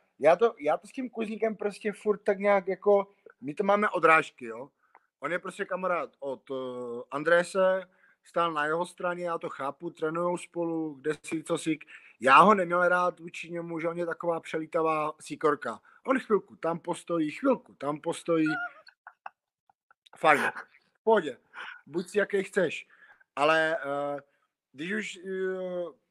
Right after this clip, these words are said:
víš co, jsme z jednoho, já to beru takhle, jsme z jednoho města a když máš se mnou problém, ne, že skrčíš hlavu, jak kolem mě budeš procházet, ale řekneš mi to do huby.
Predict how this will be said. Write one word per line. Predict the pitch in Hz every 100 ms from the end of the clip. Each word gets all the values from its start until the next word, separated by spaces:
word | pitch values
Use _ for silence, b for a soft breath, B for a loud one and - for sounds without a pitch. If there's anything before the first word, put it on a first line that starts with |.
| _
víš | - -
co, | 208
jsme | 202 208
z | 190
jednoho, | 208 208 202
já | 185
to | 202
beru | 202 196
takhle, | 185 156 127
jsme | - 165
z |
jednoho | 180 190 208
města | 190 151 - - 156 214 - _ _ - -
a |
když | 131
máš | 175 190 -
se |
mnou | 196 196
problém, | 190 143 131 156 190 - _ -
ne, | 196
že | 233 254
skrčíš | - 202 - 156 151
hlavu, | 175 170
jak | 160 -
kolem | 180 165
mě | 156
budeš | 147 151 -
procházet, | 139 139 139 131 131 202 _ _ _ _ -
ale | 143
řekneš | 143 180
mi | 175
to | 185
do | 185 190
huby. | 165